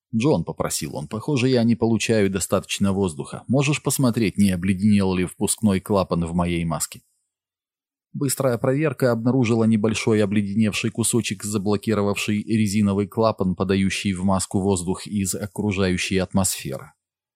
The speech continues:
Я отколол его кончиком своего ледоруба, а затем попросил Энди не остаться в долгу и выключить мой регулятор для того, чтобы сэкономить кислород, пока не освободится ступень.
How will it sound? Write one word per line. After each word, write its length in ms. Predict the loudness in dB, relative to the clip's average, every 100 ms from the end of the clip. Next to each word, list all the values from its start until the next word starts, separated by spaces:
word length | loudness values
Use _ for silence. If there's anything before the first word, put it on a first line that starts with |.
| _ _ _
Я 200 | -2 0
отколол 440 | 0 0 2 2 2
его 240 | 2 0
кончиком 480 | 2 2 0 -2 -2
своего 400 | 0 2 2 0
ледоруба, 500 | 0 0 -2 0 0
а 60 | 0
затем 320 | -2 -2 -2
попросил 560 | -2 -2 0 0 0 0
Энди 280 | 2 2
не 160 | 2 0
остаться 480 | 0 0 -2 0 -4
в 60 | 0
долгу 400 | 0 0 -2 -2
и 200 | 0 0
выключить 640 | 0 0 0 0 -2 0
мой 240 | 2 2
регулятор 640 | 2 -2 -2 0 0 -2 -4
для 200 | -6 -4
того, 300 | -2 -2 -2
чтобы 300 | -2 -2 -2
сэкономить 640 | -2 0 2 2 0 -4
кислород, 520 | -6 -2 0 0 -2 -4
пока 260 | -2 0
не 140 | 0 0
освободится 640 | 0 0 0 -2 -4 -4
ступень. 540 | -4 -4 -6 -8 -12